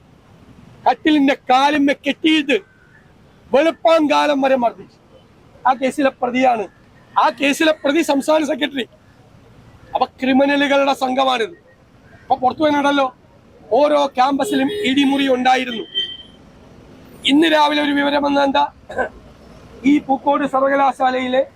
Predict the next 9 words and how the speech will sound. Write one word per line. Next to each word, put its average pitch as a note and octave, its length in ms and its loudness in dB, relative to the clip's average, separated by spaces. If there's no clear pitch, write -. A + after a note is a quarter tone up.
മുൻ C#4 220 2
പി C#4+ 180 0
ടി D#4 200 2
എ D4+ 40 4
പ്രസിഡന്റ് C#4+ 380 0
പറയാ, B3+ 380 0
"എന്റെ C4+ 280 0
മകനെ B3+ 440 0
ഭീഷണിപ്പെടുത്തി C#4+ 920 0